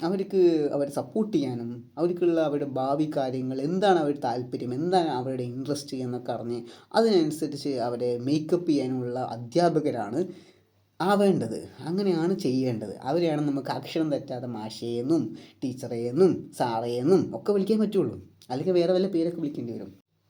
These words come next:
ഇത് വെസ്റ്റ് ബംഗാളിൽ നടന്നുകൊണ്ട് നമുക്ക് പറയാം, "ഓ, വെസ്റ്റ് ബംഗാളിലല്ലേ,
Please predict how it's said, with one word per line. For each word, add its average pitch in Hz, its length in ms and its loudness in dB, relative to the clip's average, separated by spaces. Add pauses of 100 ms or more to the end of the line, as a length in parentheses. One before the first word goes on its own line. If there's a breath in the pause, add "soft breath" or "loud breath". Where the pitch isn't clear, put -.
(220)
ഇത് 220 140 2
വെസ്റ്റ് 185 240 8
ബംഗാളിൽ 220 360 12
നടന്നുകൊണ്ട് 214 460 6
നമുക്ക് 185 260 6
പറയാം, 170 460 6
"ഓ, - 20 -4
വെസ്റ്റ് 123 300 -6
ബംഗാളിലല്ലേ, 131 640 2